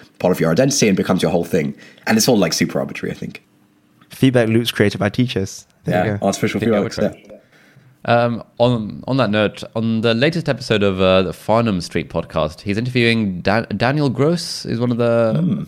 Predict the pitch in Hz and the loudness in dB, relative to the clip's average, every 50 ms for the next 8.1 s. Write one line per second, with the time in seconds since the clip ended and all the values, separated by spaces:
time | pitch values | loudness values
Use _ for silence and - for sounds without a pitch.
0 | - _ - - 113 117 117 117 - 113 101 95 104 104 95 95 92 87 82 87 | -12 _ -4 0 2 2 2 2 0 -2 -2 2 2 2 2 2 0 0 0 0
1 | 85 87 85 87 85 90 - - 131 151 - 113 143 143 - 90 90 87 - 90 | 0 0 0 -2 -4 -4 -2 0 2 2 4 2 2 2 2 2 2 2 2 0
2 | 82 80 - 135 - 135 131 131 123 123 135 - - 135 131 127 131 143 143 143 | 0 0 0 0 0 0 -2 0 0 -2 -2 -2 -2 -2 -2 0 0 -2 -2 -2
3 | - - - - - _ - 135 - _ _ - - _ _ _ _ _ _ _ | -4 -6 -6 -8 -14 _ -20 -20 -20 _ _ -20 -20 _ _ _ _ _ _ _
4 | _ - - 180 180 190 180 - 185 - 196 - 202 208 - - - - 185 - | _ -2 2 2 4 4 2 0 -2 -2 -2 -2 0 -2 -2 -4 -4 -4 -4 -2
5 | 147 151 135 120 - - - - - _ _ - - _ _ _ _ - - 151 | 0 -2 -2 -4 -6 -12 -20 -20 -20 _ _ -20 -20 _ _ _ _ -2 0 0
6 | - 87 - - _ _ - 113 104 127 120 123 131 143 131 127 - - 110 123 | 0 0 -2 -6 _ _ -6 0 2 2 2 2 0 -2 -4 -8 -10 -6 -2 0
7 | 131 127 120 117 117 113 101 123 135 135 127 127 - - 127 123 123 127 127 113 | 2 2 0 -2 -4 -4 0 0 2 0 0 -4 -6 -4 -2 0 2 2 2 0
8 | 117 | -2